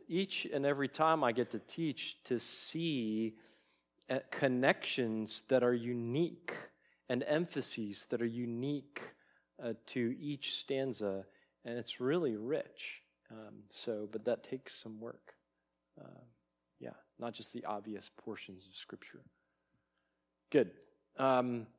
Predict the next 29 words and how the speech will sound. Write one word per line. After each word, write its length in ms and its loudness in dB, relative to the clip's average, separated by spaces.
are 120 12
there 220 12
other 240 12
biblical 680 8
examples 640 6
of 160 0
living 500 8
life 640 6
before 460 6
the 140 6
presence 540 6
of 200 -6
God 420 4
to 120 0
keep 460 -2
us 260 2
from 360 -4
sinning? 400 -2
Anybody? 400 0
Any 120 -4
other 140 2
passages, 680 -2
biblical 680 -2
examples 640 -8
of 140 -12
this? 380 -8
I'm 100 -2
really 200 6
forcing 720 -2